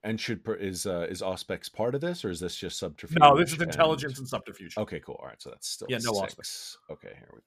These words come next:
Speaker 1: go. Dun, dun,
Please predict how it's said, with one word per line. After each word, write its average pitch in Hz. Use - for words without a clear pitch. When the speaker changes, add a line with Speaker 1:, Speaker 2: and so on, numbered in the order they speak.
Speaker 1:
go. 78
Dun, 117
dun, 120